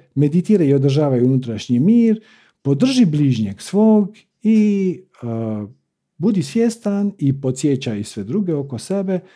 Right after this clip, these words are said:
da ovaj trenutak postoji sada i da se nikada više neće ponoviti. Evo. Tako da,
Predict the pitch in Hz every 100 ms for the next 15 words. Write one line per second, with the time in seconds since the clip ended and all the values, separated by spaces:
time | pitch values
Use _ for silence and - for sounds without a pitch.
0 | _ _ 110 110 127 123 120 127 170 156
1 | 135 120 110 139 143 123 - 107 - 123
2 | 110 - 151 160 156 151 139 113 92 92
3 | - 90 104 160 156 147 135 131 127 98
4 | 87 101 - 104 98 104 _ 78 78 78
5 | - 73 - 71 - _ _ _ - -
6 | _ _ _ _ _ 139 139 147 107 -